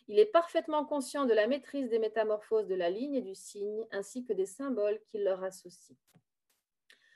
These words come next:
Le poème en prose La Gallina illustre ce phénomène de l'inquiétante familiarité. Sous l'apparence d'un récit anodin, Cuento para niños tontos,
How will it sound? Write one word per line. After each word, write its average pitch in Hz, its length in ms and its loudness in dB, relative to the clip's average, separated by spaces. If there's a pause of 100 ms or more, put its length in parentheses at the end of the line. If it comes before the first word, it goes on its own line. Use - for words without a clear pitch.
(300)
Le 254 160 6
poème 381 260 4
en 370 140 2
prose 392 360 2
La 233 160 8
Gallina 214 760 4
illustre 302 420 2
ce 269 160 -2
phénomène 247 640 2
de 190 60 0
l'inquiétante 240 680 -2
familiarité. 196 880 0 (440)
Sous - 140 2
l'apparence 254 560 8
d'un 208 140 6
récit 208 400 2
anodin, 196 560 -2
Cuento 233 440 4
para 226 260 6
niños 214 460 2
tontos, 349 640 -2